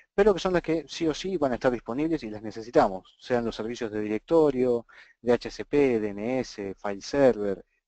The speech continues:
implementaciones de, de servicios de correo, cual sea que fuera. Obviamente esto aplica siempre y cuando el tamaño de estas soluciones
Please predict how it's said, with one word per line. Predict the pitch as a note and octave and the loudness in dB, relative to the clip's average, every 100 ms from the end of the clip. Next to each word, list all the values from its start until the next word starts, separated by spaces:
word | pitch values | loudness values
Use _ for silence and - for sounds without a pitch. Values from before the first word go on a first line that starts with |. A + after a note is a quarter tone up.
| _ _ _ - | _ _ _ -20
implementaciones | A#2 G#2+ G#2+ G#2+ A#2+ C3 G#2 | -14 -12 -8 -6 -4 -4 -4
de, | G2+ F#2 F2 E2+ _ _ _ _ _ | -4 -6 -8 -14 _ _ _ _ _
de | G#2+ | -8
servicios | A2 A2 A2 G#2+ | -6 -8 -8 -8
de | G2+ | -6
correo, | A2+ A#2+ C3+ A2+ G2 | -6 -4 -4 -4 -4
cual | G2+ G2 | -8 -8
sea | - A2+ | -6 -4
que | G2 | -4
fuera. | - C3+ A#2+ G#2 - _ _ - _ | -4 -2 -2 -4 -12 _ _ -20 _
Obviamente | B2 C3 D#3 | -2 -2 0
esto | D#3 - | 0 0
aplica | B2+ C#3+ C#3+ F3 - | -2 -4 0 -2 -2
siempre | - C3+ A#2+ A#2+ | -10 -8 -6 -4
y | |
cuando | C#3 D3 D#3 - | -4 -2 -4 -6
el | G#2+ G2+ | -10 -6
tamaño | G#2+ D3 A#2+ G#2 | 0 0 0 -4
de | G2 | -8
estas | - | -10
soluciones | - G#2 G#2 A2 A#2+ | -14 -14 -12 -12 -14